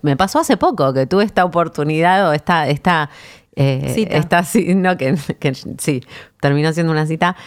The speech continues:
Speaker 1: eh, pero que había una oportunidad de coger y yo me co-, me costó muchísimo identificar si yo tenía ganas o no tenía ganas. Me sentí muy, eh,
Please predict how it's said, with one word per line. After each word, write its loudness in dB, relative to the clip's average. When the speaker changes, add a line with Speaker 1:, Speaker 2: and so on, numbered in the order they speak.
Speaker 1:
eh, 0
pero 0
que -2
había 2
una 0
oportunidad 0
de 0
coger 0
y 0
yo -2
me -2
co-, -2
me -2
costó -2
muchísimo 0
identificar -2
si -6
yo -10
tenía -2
ganas -4
o -2
no -4
tenía -2
ganas. -2
Me 2
sentí 0
muy, 2
eh, 0